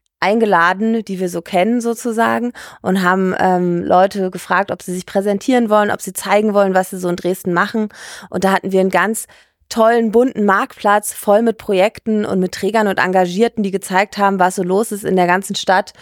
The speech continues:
Und natürlich ganz viele Besucherinnen und Besucher, ganz viele Dresdnerinnen und Dresdner, die dann eben, ja, gesehen haben, was so alles los ist in Dresden. Und viele waren auch ganz schön überrascht.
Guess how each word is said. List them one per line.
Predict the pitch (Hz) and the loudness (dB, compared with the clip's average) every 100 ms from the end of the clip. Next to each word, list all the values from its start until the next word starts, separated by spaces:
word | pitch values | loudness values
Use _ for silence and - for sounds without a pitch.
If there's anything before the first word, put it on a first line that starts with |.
| - - - | -20 -20 -8
Und | 180 | 0
natürlich | 175 175 196 185 | 0 0 -2 -2
ganz | - 180 - | 0 -2 -2
viele | 202 190 | -2 -2
Besucherinnen | 185 226 226 190 190 190 | 0 -2 -2 0 2 2
und | 185 | -2
Besucher, | 180 180 214 214 202 202 - - | -4 -4 -2 2 0 0 -16 -14
ganz | - | -10
viele | 190 190 | -2 0
Dresdnerinnen | 196 220 220 202 190 | 2 0 0 0 0
und | 185 - | 0 0
Dresdner, | 202 - 208 202 214 - - _ - | -2 0 2 2 0 -6 -20 _ -2
die | 190 | 2
dann | 180 | 2
eben, | - 180 185 190 - _ | 2 0 -2 -4 -8 _
ja, | 277 185 185 | 0 0 -2
gesehen | 190 180 185 196 | -6 0 2 2
haben, | 196 202 214 233 254 _ - | 2 2 2 -4 -6 _ -4
was | 196 190 | -2 0
so | 202 | 2
alles | - 226 | 2 0
los | 269 294 - | 0 0 0
ist | |
in | 175 | -8
Dresden. | 170 170 170 - | -6 -6 -6 -6
Und | 165 170 | -10 -8
viele | 202 208 | -6 0
waren | 220 214 | 0 0
auch | 220 | -2
ganz | 156 151 | -2 -4
schön | 196 | -6
überrascht. | 202 214 - - - | -2 -2 -2 -6 -12